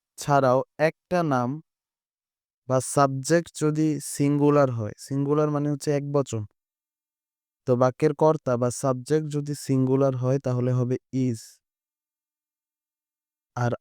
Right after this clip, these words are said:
are কখন হবে? are হবে you, we, they। তো প্রিয় দর্শক বন্ধুরা, you, we, they থাকলে are হবে। তাছাড়া কয়েকটা নাম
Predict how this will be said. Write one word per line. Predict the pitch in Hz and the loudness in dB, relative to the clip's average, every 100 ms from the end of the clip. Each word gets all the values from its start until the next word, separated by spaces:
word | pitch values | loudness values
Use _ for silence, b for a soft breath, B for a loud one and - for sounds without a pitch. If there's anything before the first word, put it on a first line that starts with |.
| - 151 | 4 4
are | 165 170 | 4 -2
কখন | 151 147 127 | -2 -4 -2
হবে? | 104 95 107 _ _ _ _ _ _ _ _ _ _ _ _ _ _ _ - 143 | -6 -8 -14 _ _ _ _ _ _ _ _ _ _ _ _ _ _ _ 2 2
are | 151 147 | 4 0
হবে | 143 131 131 139 139 151 | -2 0 -2 -4 -4 0
you, | 156 135 151 _ _ _ _ _ _ _ _ _ _ _ 135 135 139 | 2 0 -4 _ _ _ _ _ _ _ _ _ _ _ -4 0 2
we, | 156 139 147 - _ _ _ _ _ _ _ _ _ _ - 127 | 2 2 -4 -12 _ _ _ _ _ _ _ _ _ _ -10 0
they। | 143 143 139 156 _ _ _ _ _ _ _ _ _ _ _ _ _ _ _ _ _ | 2 4 0 -6 _ _ _ _ _ _ _ _ _ _ _ _ _ _ _ _ _
তো | 127 123 | -4 -2
প্রিয় | 143 156 151 | 2 2 4
দর্শক | 135 - 147 143 131 | 2 0 -4 -2 -2
বন্ধুরা, | 127 123 123 135 - - 156 | -2 -2 -4 -4 -8 -6 -2
you, | 175 185 185 151 | 2 0 -2 -2
we, | 147 151 147 131 | 0 0 0 0
they | 139 143 | 0 0
থাকলে | 139 139 143 131 | -2 -2 -2 0
are | 131 117 | 0 0
হবে। | 117 120 160 - _ _ _ _ | -2 -2 -4 -6 _ _ _ _
তাছাড়া | 139 139 147 131 143 - | -2 0 -2 0 -2 0
কয়েকটা | 151 151 160 - 165 147 135 | 4 4 4 0 0 0 0
নাম | 120 | -2